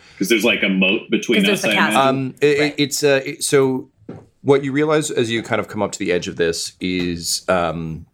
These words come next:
Speaker 3: and you, you can sort of feel this in the burning of your muscles as you are walking, um, but you've been walking up an incline, and it would seem that you're entering a more mountainous region, um, of Barovia. Um, the chasm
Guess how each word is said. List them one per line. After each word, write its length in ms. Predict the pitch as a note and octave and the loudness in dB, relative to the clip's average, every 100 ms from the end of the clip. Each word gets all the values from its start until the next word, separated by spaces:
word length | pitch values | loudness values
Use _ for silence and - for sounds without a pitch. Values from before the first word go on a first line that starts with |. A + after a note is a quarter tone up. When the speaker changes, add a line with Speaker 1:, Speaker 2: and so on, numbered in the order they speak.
| _ _ _ _ _ - - - | _ _ _ _ _ -20 -6 0
Speaker 3:
and 180 | B2 | 2
you, 120 | B2 B2+ | 0 -2
you 140 | C#3 | -6
can 140 | - B2 | -2 -2
sort 200 | - C#3 | 2 2
of 60 | B2+ | 0
feel 220 | A2+ G#2 | 0 0
this 120 | G2+ | 0
in 60 | G#2 | -4
the 40 | |
burning 300 | E2+ F2+ F2 | -2 -2 -2
of 80 | E2+ | -4
your 100 | F2+ | -4
muscles 400 | D#2 D#2+ G#2 F#2+ | -4 -6 -6 -6
as 120 | F2 | -4
you 80 | F2+ | -4
are 100 | E2 | -2
walking, 580 | F2 A2+ F#2+ A#2+ B2 - | 0 0 0 -4 -4 -2
um, 180 | F#2 F2 | -2 -2
but 100 | - | -6
you've 120 | G#2 | -4
been 240 | A2+ G#2+ - | -2 -2 -2
walking 420 | G#2+ A2 - A#2 | 2 2 2 -6
up 140 | F#2+ | -6
an 100 | F#2 | -6
incline, 640 | D#2+ D#2+ - D#2+ D#2 D#2+ E2 | -8 -10 -8 -8 -8 -12 -8
and 120 | F#2 F#2 | -2 -2
it 40 | |
would 120 | F#2 | -2
seem 220 | - G#2+ G#2 | -2 -2 -2
that 100 | G#2 | 0
you're 160 | G2+ | -2
entering 280 | F#2 - F2+ | -2 -4 -4
a 40 | |
more 200 | F2 E2 | -2 -2
mountainous 580 | E2+ E2 E2 F2 E2 - | -2 -2 -2 -6 -8 -6
region, 480 | E2 E2 D2+ D#2 - - | -6 -6 -4 -6 -10 -8
um, 400 | D2+ D2+ D#2 - | -6 -4 -6 -6
of 140 | D#2 | -8
Barovia. 480 | - D2+ C#2+ D2+ D2 - - - - - _ | -4 -2 -2 -2 -4 -6 -16 -18 -20 -20 _
Um, 460 | G2 F#2 F2 F2 - _ | 0 2 -2 -8 -12 _
the 80 | G2+ | -8
chasm 580 | - B2 C3 B2+ A2 | 0 0 2 0 -2